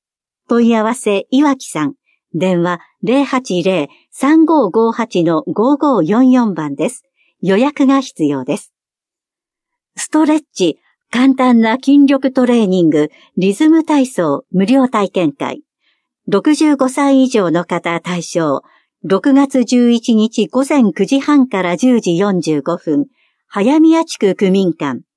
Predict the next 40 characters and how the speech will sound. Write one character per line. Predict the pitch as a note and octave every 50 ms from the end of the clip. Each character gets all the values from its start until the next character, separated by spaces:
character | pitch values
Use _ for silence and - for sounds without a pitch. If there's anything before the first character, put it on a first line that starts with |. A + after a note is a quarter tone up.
| _ _ _ _ _ _ _ _ _ _ _
零 | - G#3+ B3 D4 D4
回、 | - C4+ C4 B3+ A#3+ A3+ A3+ - - _ _ _
月 | - - - D#4+ D4+ B3+
二 | F#3+ G3 G#3 -
回、 | - A3+ G#3+ F#3+ D#3 C#3 - _ _ _ _ _
火 | - A3+ G#3+
曜、 | G#3 A#3+ B3 G#3+ E3+ C#3 - _ _ _ _ - E3+
午 | - D4 D#4 D#4
前 | E4 D#4 C4+ G#3+ E3
九 | - G#3+ G3+
時 | D4 D#4
半 | D#4 D4 E4 D4+ C#4 B3+
か | - F#3+
ら | F3+ E3+ F3
十 | - B3 B3+ A#3+ A3
時 | - F3 E3+
四 | G3 G#3+ G3+ F3
十 | C#3+ - D#3 D3 C#3+
五 | - F3 F3
分、 | - - D#3 C#3+ C#3 - _ _ _ _ _ _
早 | - G#3+ G3+ A#3+ C4+ C4
宮 | A#3+ B3 B3 A#3 A#3+
地 | - - -
区 | G#3 F#3 F3
区 | - G#3+ F#3+ F#3
民 | G#3 G#3 G3 F3+
館。 | - F3 D#3+ C#3+ A#2+ - - _ _ _ _ _ _ _ _ _ _ _ -
入 | G3+ A#3+ D#4 E4 D#4+
会 | E4 E4 D#4+ D4+
金 | - D4+ C#4+ C#4+
千 | C#4 - - C#4+ D4+ C#4+
二 | C4+ C#4 C#4
百 | C#4 C#4+ C4+ C4+ C4 A#3
円、 | G#3+ F#3 E3+ C#3+ C3+ - _ _ _ _ _
月 | - - - D4 D4 C#4
会 | - C4+ C4 G#3+
費 | G3 - - D#3+ - -
二 | - F3+ F#3
千 | - - A3 G#3 G3 F#3+
円。 | F#3 F#3 E3 D3 -